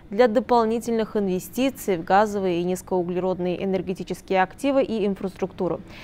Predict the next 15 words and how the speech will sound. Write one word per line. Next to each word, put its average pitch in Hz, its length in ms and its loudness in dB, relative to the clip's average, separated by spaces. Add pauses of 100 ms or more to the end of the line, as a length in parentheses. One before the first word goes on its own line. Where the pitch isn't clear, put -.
(200)
В - 20 -10
настоящее 226 520 4
время 240 280 2
трубопровод 202 640 0
тап 240 260 6
ежегодно 202 760 2
транспортирует 190 720 -2
в - 20 -8
Европу 226 440 0
более 214 380 2
десяти 190 680 -4
миллиардов 190 600 2
кубометров 190 640 0 (300)
азербайджанского 208 920 0
газа 247 400 4